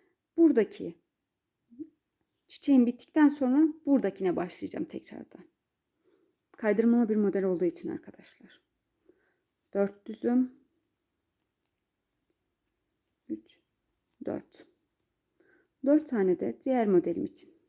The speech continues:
başlıyorum. Dört düz. Bir, iki, üç, dört. Evet, bu ters yaptığım modelim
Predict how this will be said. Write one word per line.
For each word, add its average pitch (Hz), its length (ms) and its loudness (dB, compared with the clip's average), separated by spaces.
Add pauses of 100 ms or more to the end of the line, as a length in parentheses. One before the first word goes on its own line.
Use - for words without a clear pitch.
(760)
başlıyorum. - 500 -16 (220)
Dört - 280 -10
düz. - 220 -20 (100)
Bir, 208 340 -6 (800)
iki, - 520 -10 (560)
üç, - 380 -12 (600)
dört. - 380 -12 (360)
Evet, - 320 -4
bu 285 100 -10
ters 320 260 2
yaptığım 196 320 -6
modelim 220 520 0